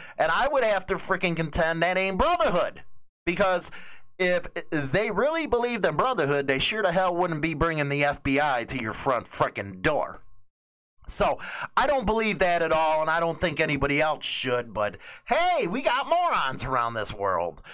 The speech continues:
Uh, let's see here. The parties and events I too ha-, or I've been to had no problems. Everyone was having a good time, and there was no tension between others who were at the event.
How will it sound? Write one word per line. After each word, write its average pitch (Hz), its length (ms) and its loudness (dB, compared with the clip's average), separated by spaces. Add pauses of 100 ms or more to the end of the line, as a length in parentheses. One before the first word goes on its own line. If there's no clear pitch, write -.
(220)
Uh, 135 340 2
let's 165 220 0
see 180 140 0
here. 131 240 -2 (520)
The - 180 2
parties 320 580 0
and 185 100 2
events 190 560 2
I 156 200 0 (560)
too 220 480 0
ha-, 156 360 0
or 143 400 2
I've 156 220 0
been 302 240 0
to 131 440 -4 (380)
had 294 220 2
no 320 160 4
problems. 330 960 0 (560)
Everyone 294 500 2
was 277 160 2
having 269 320 2
a 294 60 0
good 285 200 -2
time, 311 460 2
and 202 160 0
there 214 100 2
was 220 220 0
no 330 220 2
tension 320 500 0
between 202 380 0
others 226 320 2
who 240 80 -2
were 226 160 4
at 233 180 0
the 269 60 2
event. 277 440 0